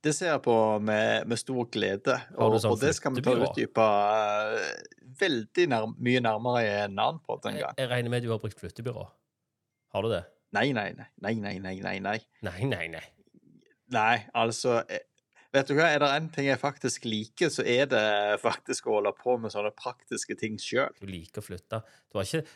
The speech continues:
Speaker 2: du har ikke tatt oss og invitert alle pensjonistene i nabolaget, liksom, med en kasse med øl og en pizza, og så er de med og flytter? Du er ikke den
Speaker 1: Nei,
Speaker 2: typen. Det er
Speaker 1: i
Speaker 2: noe
Speaker 1: det
Speaker 2: som er
Speaker 1: nabolaget
Speaker 2: det.
Speaker 1: jeg flyttet ifra, der hadde de ikke klart å så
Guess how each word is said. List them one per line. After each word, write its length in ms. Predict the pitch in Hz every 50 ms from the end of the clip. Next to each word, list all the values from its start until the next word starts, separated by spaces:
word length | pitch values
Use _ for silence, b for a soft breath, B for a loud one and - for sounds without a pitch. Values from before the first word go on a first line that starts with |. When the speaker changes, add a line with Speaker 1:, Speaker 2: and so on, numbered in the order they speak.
| B
Speaker 2:
du 120 | B - 110
har 120 | 98 -
ikke 220 | - 175 185 202 196 -
tatt 280 | - 143 135 - 143
oss 120 | 117 - -
og 60 | 113
invitert 360 | 101 101 104 - 113 110 - 107
alle 160 | 101 104 101
pensjonistene 800 | - 110 104 98 - 98 92 107 - - - - 110 101 98 101
i 80 | 95
nabolaget, 680 | 98 90 85 80 - 113 117 123 131 143 147 139 - 92
liksom, 240 | 98 95 98 95 90
med 120 | 87 87
en 80 | 87 -
kasse 240 | 85 87 - - 98
med 120 | 92 -
øl 260 | 90 90 95 107 117 107
og 140 | 92 85 87
en 80 | 85
pizza, 360 | 87 101 107 - - 127 107 98
og 60 | 90 90
så 80 | 90
er 80 | 90 92
de 40 | 87 82
med 80 | 80 -
og 220 | 87 85 160 82 - - -
flytter? 400 | - - - _ - - 151 147 _ _ _ _ _ _ _ _ _ _ _ _ _ -
Du 60 | 92
er 40 | 87
ikke 120 | 131 135
den 140 | 123 107 113
Speaker 1:
Nei, 60 | 110
Speaker 2:
typen. 340 | 110 110 110 113 117 113 90 - - _ _ _ _
Det 100 | - 120
er 40 | 120
Speaker 1:
i 20 |
Speaker 2:
noe 100 | 123 123 123
Speaker 1:
det 80 | 120
Speaker 2:
som 120 | 117 113 107
er 20 | 101
Speaker 1:
nabolaget 240 | 135 135 127 120 120
Speaker 2:
det. 40 | 120
Speaker 1:
jeg 80 | 117 113
flyttet 280 | - - - - - 117 113
ifra, 200 | - 120 120 127 117
der 140 | 113 113
hadde 300 | 107 110 107 98 - 110
de 100 | 104 107 101
ikke 200 | - - 127 - -
klart 300 | - 113 120 117 - -
å 40 | 107 -
så 140 | - 110